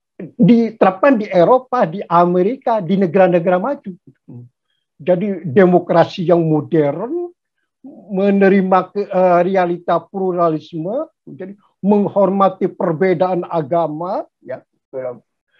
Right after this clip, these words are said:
dan seterusnya, itu kan terjadi sekarang di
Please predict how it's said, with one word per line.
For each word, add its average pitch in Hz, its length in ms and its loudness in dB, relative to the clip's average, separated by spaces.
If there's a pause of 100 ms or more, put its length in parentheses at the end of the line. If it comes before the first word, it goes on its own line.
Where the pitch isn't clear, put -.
(240)
dan 175 800 2
seterusnya, 185 1040 -2 (240)
itu 214 240 -16
kan 330 160 -4 (880)
terjadi 208 640 2
sekarang 247 480 -4
di 202 400 -2